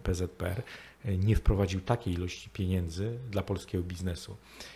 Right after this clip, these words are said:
Gdybyśmy tego nie wprowadzili, też nie pożyczyli w pewien sposób tych pieniędzy, E, mielibyśmy dzisiaj kilka milionów miejsc, e, mi-, osób bez pracy i setki tysięcy pracodawców skończyłoby swoją działalność. I ja zawsze podsta-,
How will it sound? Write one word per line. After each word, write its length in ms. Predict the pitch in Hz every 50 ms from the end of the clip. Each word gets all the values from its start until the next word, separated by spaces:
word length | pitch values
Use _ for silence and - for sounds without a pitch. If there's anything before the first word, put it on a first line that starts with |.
| - -
Gdybyśmy 360 | 104 110 110 117 - - 113
tego 200 | - 120 110 120
nie 100 | 120 113
wprowadzili, 600 | 98 - - 113 107 98 101 92 92 92 90 90
też 240 | 90 - 147 - -
nie 100 | - 147
pożyczyli 520 | 131 - 135 104 104 - - 175 190 185 156
w 160 | - - -
pewien 260 | - 95 85 87 85
sposób 400 | - - - 95 87 - 87 -
tych 160 | - 95 -
pieniędzy, 500 | - 95 90 87 82 82 78 78 87 87 - - - - - - - - - - - - -
E, 400 | - 107 98 95 95 95 95 95
mielibyśmy 600 | 92 98 104 110 123 131 123 - - - - 107
dzisiaj 240 | 98 101 - - 98
kilka 340 | - - - 107 - 104 98
milionów 480 | 98 95 95 101 98 98 92 92 -
miejsc, 440 | 95 95 92 90 - - - - -
e, 680 | - - 95 95 98 98 95 95 98 98 98 98 101
mi-, 200 | 98 104 110 -
osób 340 | - - 107 92 - - 98
bez 180 | 90 104 - -
pracy 480 | - - 98 85 82 - - 107 120 - - - - - -
i 60 | 123
setki 380 | 104 - - 139 - - - 117
tysięcy 520 | 98 - 104 - - 113 113 110 - -
pracodawców 840 | - - 107 95 - - 90 98 98 95 92 - - 104 101 - - - - - - - - - - - - -
skończyłoby 500 | - - - - 107 - - 107 104 101
swoją 260 | 95 - - 110 101 95
działalność. 640 | 92 107 107 101 85 73 73 85 92 - - - -
I 60 | -
ja 120 | 104 107 101
zawsze 300 | 98 120 117 - - 123
podsta-, 500 | - 117 - - - 113 107 107 113